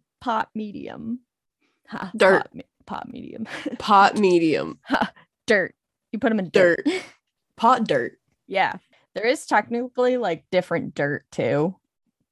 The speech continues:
Speaker 2: Mm-hmm.
Speaker 1: There is, like, seedling dirt, and it's very,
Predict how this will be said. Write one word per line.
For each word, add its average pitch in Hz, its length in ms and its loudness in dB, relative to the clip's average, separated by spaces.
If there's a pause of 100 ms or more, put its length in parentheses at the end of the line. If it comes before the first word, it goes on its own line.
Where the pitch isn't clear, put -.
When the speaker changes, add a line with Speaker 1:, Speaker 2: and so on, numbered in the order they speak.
(240)
Speaker 2:
Mm-hmm. 165 720 -4
Speaker 1:
There 170 220 2
is, 165 360 0
like, 160 240 -4
seedling 185 720 -2
dirt, 202 420 0
and 208 120 0
it's 175 180 -2
very, 196 1080 2